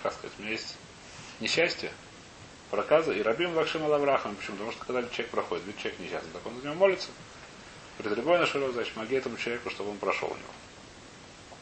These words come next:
Говорит, Мара, более того, вахен миша иралу давар, любая вещь, которая была какой-то человек, очень несчастный. Царих лаудия ле рабим, нужно говорить это многие, больш-, как сказать, ну, царих лаудия ле рабим, как по-русски.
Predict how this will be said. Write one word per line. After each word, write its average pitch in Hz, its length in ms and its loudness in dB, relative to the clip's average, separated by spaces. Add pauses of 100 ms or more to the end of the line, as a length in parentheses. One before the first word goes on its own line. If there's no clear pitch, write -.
(920)
Говорит, 95 180 2
Мара, 123 180 12
более 190 260 10
того, 156 320 6
вахен 151 420 4
миша 151 320 2
иралу 131 340 10
давар, 98 460 12 (340)
любая 123 220 6
вещь, 139 180 4
которая 117 260 0
была 113 120 2
какой-то 110 260 -2
человек, 113 260 -2
очень 104 240 -2
несчастный. - 460 -4 (540)
Царих 120 240 4
лаудия 143 300 8
ле 156 100 6
рабим, 170 360 10
нужно 127 200 0
говорить 131 320 2
это 143 120 -4
многие, 156 240 2
больш-, 120 280 -4 (200)
как 95 120 -4
сказать, - 240 -6
ну, 107 200 -4 (160)
царих 123 200 -2
лаудия 117 260 4
ле 107 60 6
рабим, 98 280 6 (320)
как - 260 -16
по-русски. - 300 -12